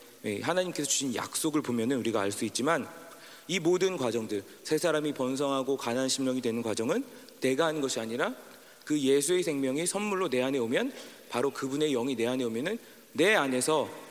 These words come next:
그분을 인정할 때 그분께서 만들어가는 과정인 것이죠. 예,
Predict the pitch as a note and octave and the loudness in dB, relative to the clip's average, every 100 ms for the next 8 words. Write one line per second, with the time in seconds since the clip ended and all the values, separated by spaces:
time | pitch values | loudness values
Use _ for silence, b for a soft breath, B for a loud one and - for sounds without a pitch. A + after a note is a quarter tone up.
0 | - A2 C#3+ D#3+ F3 F#3 C#3 D3 F3 D3 | -14 -6 -4 0 0 0 0 0 2 2
1 | A2+ - C#3+ A2 C#3 C#3+ F#3 D3+ C3+ F3 | 0 2 0 0 -2 -2 0 2 4 2
2 | A3 B B A#2+ B2+ C#3+ C3+ B2 D#3 A3 | 0 B B 0 2 2 2 2 0 -2
3 | A3 - C3+ D3 D3 A2 - - G2 - | -4 0 2 2 0 0 0 -2 -4 -8
4 | B B - G#2+ | B B -10 -8